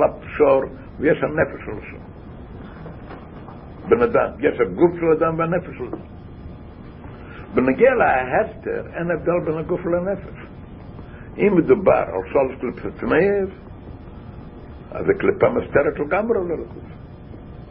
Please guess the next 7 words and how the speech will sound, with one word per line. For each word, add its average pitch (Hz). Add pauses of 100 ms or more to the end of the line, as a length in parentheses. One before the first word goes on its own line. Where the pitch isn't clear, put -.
(340)
אם 180
מדובר 127 (1700)
על 82
קליפת -
נגע, 156
יש 82
הסתר -